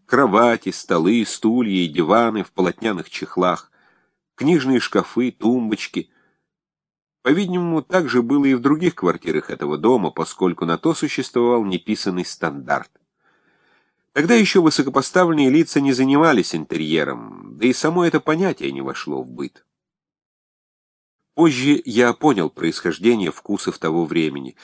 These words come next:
В такой казенной строгости жил Сталин. На юге, в Москве, в Подмосковье, на квартире и дачах все у него было точно таким же. Дерево на полу, потолке, стенах,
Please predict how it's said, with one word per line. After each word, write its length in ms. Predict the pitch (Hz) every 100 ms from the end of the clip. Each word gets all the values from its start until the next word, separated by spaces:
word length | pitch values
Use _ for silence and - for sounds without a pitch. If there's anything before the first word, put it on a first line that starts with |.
| - _
В 80 |
такой 300 | - 104 139
казенной 800 | - 117 98 87 110 90 76 67
строгости 760 | - - - 123 127 120 - 92
жил 240 | 90 98
Сталин. 600 | - - 98 82 64 - _ _ _ _ _ _ _ _ _ _ _ _ -
На 100 | 104
юге, 440 | 110 147 143 110
в 60 | 80
Москве, 560 | 85 - - 95 131
в 80 | 123
Подмосковье, 880 | 87 69 67 - - 120 113 107 104 _ _ _ _
на 140 | 85 -
квартире 720 | 107 113 - 165 135 85 71
и 20 |
дачах 720 | 64 117 139 131 - 110 - _ _ _ _ _ _ -
все 300 | - 147 170
у 100 | 156
него 300 | 113 120 113
было 320 | 76 104 92
точно 540 | _ - 95 - 85
таким 380 | 80 - - 62
же. 160 | - - _ _ _ -
Дерево 460 | 80 113 90 73
на 120 | 71 71
полу, 360 | 76 80 147
потолке, 640 | 123 82 60 60 - 117 117
стенах, 640 | - - 67 107 104 -